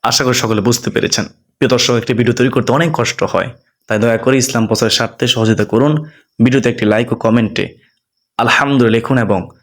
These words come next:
শেয়ার করে সবাইকে শিখার সুযোগ করে দিন। আল্লাহ ও রাসূল সাল্লাল্লাহু আলাইহি ওয়াসাল্লাম খুশি হবে, আপনার মনে আশা পূরণ হবে ইনশাআল্লাহ।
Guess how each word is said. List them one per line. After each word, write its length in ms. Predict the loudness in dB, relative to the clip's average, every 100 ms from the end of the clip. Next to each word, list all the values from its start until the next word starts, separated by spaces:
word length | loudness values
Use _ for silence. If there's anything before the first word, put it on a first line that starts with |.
| _
শেয়ার 320 | 0 2 2
করে 160 | 0 0
সবাইকে 360 | 0 0 0
শিখার 280 | 0 -2 0
সুযোগ 240 | 2 2 0
করে 180 | -2
দিন। 240 | -2 -4 -8 -16 _ _
আল্লাহ 560 | -2 2 2 2 0 -2
ও 60 | 0
রাসূল 220 | 2 2
সাল্লাল্লাহু 580 | 2 2 4 2 2 0
আলাইহি 340 | 2 0 0
ওয়াসাল্লাম 460 | -2 0 2 0 -2
খুশি 280 | -2 -2
হবে, 320 | -2 -2 -4 -8 _ -18 -6
আপনার 320 | -6 -2 -2
মনে 240 | 2 2
আশা 220 | 2 0 -4
পূরণ 320 | 0 2 2
হবে 260 | 0 0
ইনশাআল্লাহ। 760 | 0 0 0 -2 -2 0 0 0